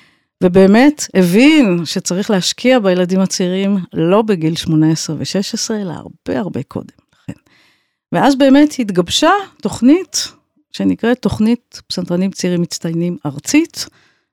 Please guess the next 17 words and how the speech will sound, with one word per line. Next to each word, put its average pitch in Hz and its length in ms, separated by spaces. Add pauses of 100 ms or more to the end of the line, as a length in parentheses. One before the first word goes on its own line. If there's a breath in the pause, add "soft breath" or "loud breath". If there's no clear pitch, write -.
(160)
שבה 165 160
נבחרים 165 440
כל 165 160
שנה 175 300
כך 160 280
וכך - 440 (160)
פסנתרנים 247 600
ופסנתרניות, 196 760 (760 loud breath)
וגם 180 320
הקפדנו 202 460
בזמנו, 190 500
כשניהלתי 175 480
את 190 100
התוכנית, 180 440
על 170 80
לימודי 170 420
ניצוח, 214 720